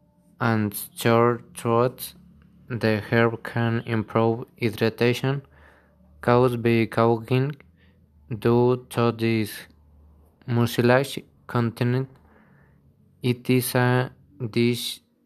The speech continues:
sticky substance that covers the throat.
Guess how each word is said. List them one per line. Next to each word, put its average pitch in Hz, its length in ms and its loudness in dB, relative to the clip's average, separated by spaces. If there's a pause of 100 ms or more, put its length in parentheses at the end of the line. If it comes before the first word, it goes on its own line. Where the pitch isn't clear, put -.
(560)
sticky 123 1000 -2 (220)
substance 120 1120 -2 (1200)
that 120 400 0
covers 127 500 2 (100)
the 110 300 -2
throat. 110 460 0